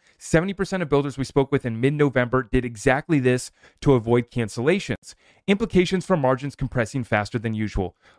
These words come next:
We, we, we have this chart, chart here. Home builders providing incentives to buyers already in backlog. Interesting. So they're bringing on the incentives because the home builders are getting desperate. They have short-term debt.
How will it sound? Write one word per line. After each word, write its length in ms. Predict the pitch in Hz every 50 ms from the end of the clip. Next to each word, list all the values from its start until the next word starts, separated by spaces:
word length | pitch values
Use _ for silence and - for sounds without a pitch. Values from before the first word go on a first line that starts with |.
| _ -
We, 240 | 131 139 139 160 156
we, 160 | 143 147 160
we 140 | 147 143 151
have 120 | 147 135
this 120 | 151 139 -
chart, 320 | - 170 147 - - -
chart 280 | - 156 151 151 123 -
here. 240 | 123 113 113 110 - _ _ _ _ _ _ _
Home 220 | - 160 180 190
builders 320 | 175 185 180 175 180 170
providing 440 | - - 160 147 135 135 135 135 147 -
incentives 540 | 123 117 - - - 143 151 156 147 -
to 80 | - 139
buyers 440 | 117 - 117 117 123 123 127 123 - - _ -
already 480 | 120 135 156 160 156 151 170 170 - _
in 300 | - 135 139 135 135 139 - -
backlog. 760 | 110 - 117 113 117 110 - - 107 104 92 78 85 - _ _ _ _ _ _ -
Interesting. 500 | 143 139 - - 123 - - - 95 87 - _ _ _ _ _ _ _
So 120 | - -
they're 140 | 120 135 127
bringing 360 | 107 - 139 160 175 185 190
on 280 | - 151 147 151 156 156
the 160 | 147 - -
incentives 460 | 139 131 - - 151 147 151 139 -
because 260 | - 131 - 135 113
the 120 | - 117 104
home 220 | 92 135 147 151
builders 300 | 135 139 139 139 143 120
are 60 | 135
getting 240 | 123 131 131 135 131
desperate. 420 | 120 123 107 98 - - 113 92 -
They 100 | 117 117
have 160 | 120 110 -
short-term 580 | - - 147 139 - - _ - 151 143 139
debt. 280 | 127 131 131 139 135 -